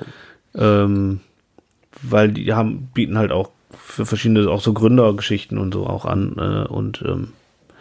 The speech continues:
Speaker 2: da hatte ich das mal, ist mir das mal, äh, irgendwie zugeflogen, aber ich hab keinen Kredit von denen oder sowas.
Speaker 1: Nee, ich hab aus, aus Prinzip auch keinen Kredit. Ich hab, ähm, ich hatte das Glück, dass ich schon vornherein ein paar Jobs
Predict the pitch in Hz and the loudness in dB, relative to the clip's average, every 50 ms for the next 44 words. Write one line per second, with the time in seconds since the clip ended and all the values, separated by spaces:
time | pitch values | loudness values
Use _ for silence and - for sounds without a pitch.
0 | - - - - - _ _ _ _ _ _ _ - 98 98 101 101 101 - - | -20 -20 -20 -20 -20 _ _ _ _ _ _ _ 0 2 2 2 2 0 0 -2
1 | 101 - - 98 92 92 95 98 98 - _ _ - - - - - 104 101 98 | 0 2 2 4 4 4 2 0 -2 -6 _ _ -10 -10 -6 -2 0 0 0 2
2 | - 95 101 - - - - 107 107 107 104 104 104 - - - 101 101 101 98 | 0 0 0 0 -4 -4 -4 -2 -2 0 0 -2 -2 -4 -4 -4 -2 0 0 0
3 | 98 - - - - _ _ _ _ _ _ - - - 131 120 113 - - 107 | 0 -2 -4 -8 -12 _ _ _ _ _ _ -16 -2 2 2 2 4 4 4 4
4 | 104 101 107 107 107 104 101 - - - - - - - 110 - - - 101 101 | 6 6 6 6 6 4 4 0 -4 -10 -10 -4 -4 -4 -4 -4 -4 -4 -4 -4
5 | - - - - - - - - 110 107 110 110 110 113 110 113 117 117 127 - | -2 -4 -6 -6 -8 -10 -10 -8 -6 -6 -6 -6 -6 -6 -6 -8 -8 -12 -12 -10
6 | - - - - - - - - 139 175 - - 120 127 127 117 - - - - | -8 -6 -6 -6 -8 -6 -4 -4 -4 -2 0 0 2 2 2 0 -4 -8 -6 -2
7 | - 113 - - - 107 - - - - - 107 - - - 110 101 104 95 - | -2 -2 0 0 -2 -2 0 -2 -4 -2 -2 -4 -4 -2 -2 -2 -2 -2 -4 -4
8 | - 101 - 131 175 202 - - _ - - - - 120 - - - - - 101 | -4 -4 -2 -2 -4 -4 -6 -10 _ -14 -8 -6 -6 -6 -6 -8 -10 -6 -4 -2
9 | 101 104 101 101 98 101 - _ _ _ _ _ _ _ _ _ _ _ - - | -2 -2 -2 -2 -4 -6 -8 _ _ _ _ _ _ _ _ _ _ _ -4 -4
10 | 135 - 139 110 101 - - 104 135 175 - - 107 104 113 113 - - 113 110 | -2 0 0 0 0 2 2 2 2 2 2 0 0 0 0 0 -2 -2 -4 -2
11 | - - 123 127 123 113 110 107 110 110 113 - - - 110 107 107 110 - - | 0 0 0 0 0 2 2 2 2 2 0 -2 -4 -4 -2 -2 -2 -2 -2 -2
12 | 120 104 98 113 123 - - - - | -2 0 0 0 -2 -2 -8 -16 -16